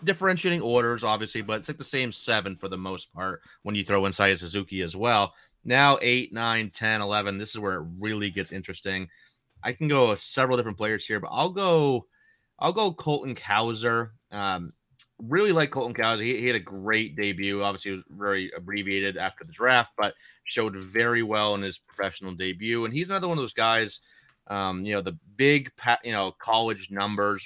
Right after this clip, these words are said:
but the smaller school kind of thing. Like, "All right, can he do it against a big competition?" You know, you know, the Sam Houston State, not really a powerhouse <laughs> collegiate, you know, baseball team there, but his final year,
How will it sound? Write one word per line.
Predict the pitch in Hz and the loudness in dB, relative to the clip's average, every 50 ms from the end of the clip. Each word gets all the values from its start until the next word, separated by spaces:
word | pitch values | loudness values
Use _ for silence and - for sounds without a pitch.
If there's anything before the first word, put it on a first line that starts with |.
| - _ - | -14 _ -2
but | 101 101 98 98 98 - - - - _ _ _ _ _ - | 0 2 4 4 2 0 -6 -20 -20 _ _ _ _ _ -14
the | 98 | -12
smaller | - - - - 110 104 107 107 107 110 107 107 104 104 101 | -10 -10 -10 -6 -2 0 0 2 2 2 0 0 0 0 -2
school | - - - - - 107 104 104 104 104 101 101 101 98 - | -4 -10 -12 -10 -6 -4 -2 0 0 0 -2 -2 -4 -4 -6
kind | - 98 98 98 95 | -6 -6 -4 -2 -2
of | 92 85 82 _ _ _ _ _ _ - 110 | -4 -4 -8 _ _ _ _ _ _ 0 2
thing. | 110 107 104 | 2 2 2
Like, | 98 98 | 2 4
"All | 104 | 6
right, | 104 101 95 92 87 - - | 8 8 8 6 4 0 -2
can | - 110 107 | 0 0 2
he | 107 98 | 0 0
do | 92 107 107 110 | 0 0 2 2
it | 107 104 | 2 2
against | 92 101 101 95 - | 2 0 -2 -4 -6
a | 87 85 170 - _ _ | -10 -12 -14 -16 _ _
big | - 113 107 98 | -4 -4 -4 -2
competition?" | - 101 98 - 92 - 113 113 110 - 110 | 0 -2 -2 -2 -4 -2 -2 -2 -2 0 -2
You | 107 107 | -2 -2
know, | 107 104 - _ - | -2 -4 -6 _ -8
you | 107 | -10
know, | 104 - | -10 -10
the | - | -8
Sam | - - 101 95 | -4 -4 -2 0
Houston | 101 104 101 - - - | 0 -2 -4 -4 -8 -10
State, | 160 - - - 156 160 156 147 143 - _ - - _ _ - | -10 -8 -2 2 4 6 6 4 2 0 _ -20 -20 _ _ -8
not | 107 104 90 | -6 -4 -2
really | 107 104 101 92 | 0 0 0 0
a | 85 - | -2 -2
powerhouse | - - 107 107 113 110 110 107 104 - 143 131 120 117 - - - | 2 6 8 8 8 8 6 2 4 6 6 6 4 2 -4 -8 -12
<laughs> | |
collegiate, | - - 104 104 98 82 98 95 - _ | -10 -10 -8 -8 -6 -4 -4 -6 -6 _
you | - 104 101 | -6 -4 -2
know, | 95 90 | -2 -2
baseball | 82 92 98 104 - - 104 101 98 | -2 -4 -6 -6 -6 -4 -4 -4 -4
team | - - 104 104 101 | -4 -6 -6 -2 0
there, | 101 101 98 | 2 2 2
but | 92 95 95 95 - _ - - - _ _ _ - | 4 4 2 2 2 _ -16 -20 -20 _ _ _ -10
his | - 98 - | -6 -4 2
final | - 123 123 123 120 117 | 6 6 8 8 6 2
year, | 117 113 120 120 120 117 113 113 104 | 2 2 2 4 4 4 4 2 0